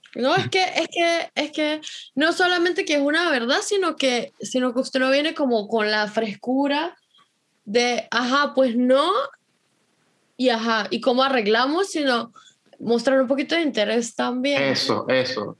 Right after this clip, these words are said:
Speaker 2: mostrar el interés y de que, es más, es que yo, bueno, yo que tuve más de diez años dando, dando clases, o sea, yo llegaba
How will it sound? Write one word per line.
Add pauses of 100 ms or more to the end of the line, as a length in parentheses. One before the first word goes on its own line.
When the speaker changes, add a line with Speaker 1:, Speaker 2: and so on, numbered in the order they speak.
(100)
Speaker 2:
mostrar
el
interés
y
de
que, (320)
es
más,
es
que
yo, (1160)
bueno,
yo
que
tuve
más
de
diez
años
dando,
dando
clases,
o
sea,
yo
llegaba